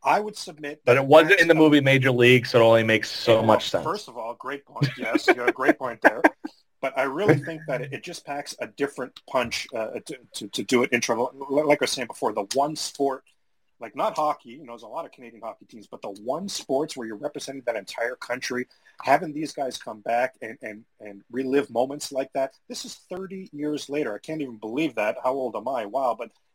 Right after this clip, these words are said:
Speaker 1: this is a long time later, and I just don't think it would be lost on the players that when you do something epic in Toronto, it is that big of a deal. Look at the former Blue Jays, in fact, that had no success here. Ricky Romero's taken the red eye to come tonight. Travis Schneider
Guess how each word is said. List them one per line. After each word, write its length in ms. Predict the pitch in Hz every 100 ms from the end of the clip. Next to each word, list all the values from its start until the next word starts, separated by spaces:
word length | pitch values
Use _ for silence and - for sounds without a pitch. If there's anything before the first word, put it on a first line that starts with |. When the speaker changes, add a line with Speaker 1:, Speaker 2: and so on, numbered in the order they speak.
| -
Speaker 1:
this 160 | 165
is 100 | 247
a 60 | 202
long 340 | 127 131 156
time 300 | 156 139 135
later, 340 | 120 131 117 113
and 100 | 117
I 80 | 110
just 260 | - 180 -
don't 160 | 202 185
think 200 | 170 160
it 80 |
would 140 | 160 135
be 100 | 120
lost 360 | 123 139 -
on 100 | 127
the 80 | 117
players 500 | - 127 131 113 - _ _ -
that 120 | 123
when 160 | 117 139
you 80 |
do 140 | 214 214
something 420 | - 170 156 131 135
epic 280 | 143 139 -
in 140 | 117
Toronto, 600 | 101 - 107 123 147 190 - _ -
it 100 | 135
is 140 | 113
that 260 | 113 127 123
big 160 | 127 120
of 100 | 120
a 40 |
deal. 120 | 123 - _ -
Look 160 | 240
at 100 | 349
the 80 | 330
former 320 | - 226 220
Blue 240 | 180 160 185
Jays, 260 | 165 156
in 80 | 143
fact, 340 | - 147 151 -
that 120 | 131
had 160 | 131 110
no 320 | 110 127 269
success 520 | - - - 123 -
here. 180 | 127 107 _ _ -
Ricky 240 | 220 277
Romero's 480 | 226 175 180 185 151
taken 260 | - 165 151
the 80 | 139
red 180 | 151
eye 160 | 147 104 -
to 100 | -
come 200 | 135 117
tonight. 320 | 123 117 104 _ -
Travis 320 | - 233 226
Schneider 480 | - 214 208 208